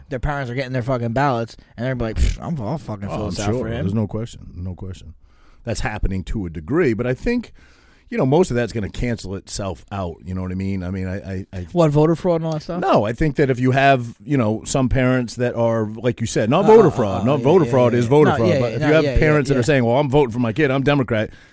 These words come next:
Speaker 2: you probably got parents that are doing it on the right, too, you know what I mean? So
Speaker 1: Yeah, no, no, I'm not, yeah, I'm, I'm
Speaker 2: My, I have
Speaker 1: either,
Speaker 2: a,
Speaker 1: either or.
Speaker 2: I'm probably a little unique in that I grew up in a household that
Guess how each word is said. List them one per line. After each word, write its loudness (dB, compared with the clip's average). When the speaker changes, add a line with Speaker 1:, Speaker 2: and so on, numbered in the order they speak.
Speaker 2:
you -8
probably 2
got 2
parents 2
that -2
are 0
doing 4
it 4
on 4
the 4
right, 2
too, 0
you -6
know -6
what -6
I -4
mean? -2
So -8
Speaker 1:
Yeah, 6
no, 0
no, -4
I'm -6
not, -6
yeah, 0
I'm, -6
I'm -6
Speaker 2:
My, 2
I 4
have 4
Speaker 1:
either, 4
Speaker 2:
a, 4
Speaker 1:
either 0
or. 0
Speaker 2:
I'm 2
probably 0
a 0
little 0
unique 2
in 0
that 0
I -2
grew 2
up -2
in -2
a -2
household -4
that -4